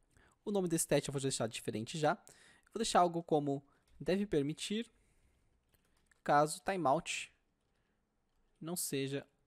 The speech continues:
ultrapassado. Então, vou deixar deve permitir uma nova chamada.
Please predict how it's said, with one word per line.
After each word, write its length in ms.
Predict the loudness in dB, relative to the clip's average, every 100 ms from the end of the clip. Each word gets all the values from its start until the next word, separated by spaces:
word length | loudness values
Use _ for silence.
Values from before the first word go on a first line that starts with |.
| -14
ultrapassado. 720 | -6 -4 2 2 2 -2 -4 _ _ _ _ _ _ _ _ _ _ _ _ _ _ _ _ _ _ _ -20 _ _ _ _ _
Então, 120 | -10
vou 40 | -6
deixar 180 | -4
deve 200 | -2 -2
permitir 480 | -2 -4 -4 -4 -2
uma 100 | 0
nova 200 | 2 2
chamada. 400 | 0 0 -2 -8